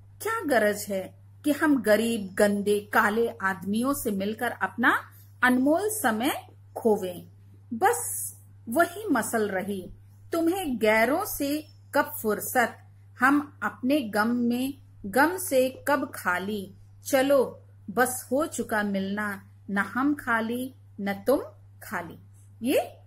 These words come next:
बहुत अच्छा मसल इन्होंने यहाँ पे लिखा है बच्चों। देखिए बच्चों, इस पैराग्राफ में भारतेंदु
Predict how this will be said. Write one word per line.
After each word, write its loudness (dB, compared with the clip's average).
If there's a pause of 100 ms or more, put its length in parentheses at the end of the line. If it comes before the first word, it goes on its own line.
(720)
बहुत -2
अच्छा -8 (360)
मसल -2
इन्होंने -4
यहाँ -8
पे -6 (460)
लिखा -4
है -10
बच्चों। -16 (680)
देखिए 0
बच्चों, -6 (400)
इस -6
पैराग्राफ 2
में -6 (3750)
भारतेंदु -2